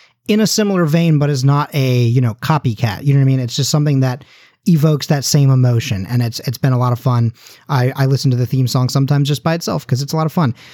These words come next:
Uh, so check out Eli. You can find him on Twitter, uh, at Eli Who Does Music. Uh, and if you are listening to this episode,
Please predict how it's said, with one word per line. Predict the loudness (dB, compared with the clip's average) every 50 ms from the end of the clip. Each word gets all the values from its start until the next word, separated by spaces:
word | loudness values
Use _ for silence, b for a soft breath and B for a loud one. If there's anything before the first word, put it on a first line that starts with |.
| B B B
Uh, | 0 0
so | 2 2 0
check | 0 0 -2 0 0
out | -2 -2 -2 -2
Eli. | -2 -2 0 0 0 0 0 0
You | -2 -2 -2
can | 0 0
find | 0 0 0 0 2
him | 2 2 2 0 -2
on | -2 0 0 0 -2
Twitter, | -4 -6 -6 -4 -2 -2 -2 -4 -4 -6 b b b b b b b b b
uh, | -2 -2 -2 -2 -2
at | -4 -4 -6 -6 _ -4
Eli | -2 0 0 2 2 0 0 0 0 -2
Who | -2 0 0 0
Does | 0 0 0 0 2
Music. | 2 4 4 2 2 0 -2 -4 -6 -18 -20 _ _ _ _ _ _ _ _ _ _ _ _ _ _ _ _ _ _ _ _ _ _ _ -16 -16 _ -4
Uh, | -2 0 0 2 0 0 0 0 0 -2 -2 -6 _ _ -2
and | 0 0 2 2 2 0 0 0 0 0 -2 -4 -8 _ _ _ _ _ _ _ _ _
if | -18 -8 -4 -2 -2 -2 -2
you | -2 -2 0 0 0 0 0
are | 0 0 0 2
listening | 0 0 0 0 0 0
to | 2 0
this | 0 -2 -2
episode, | -4 -4 -2 -2 -2 0 0 2 2 2 0 0 -2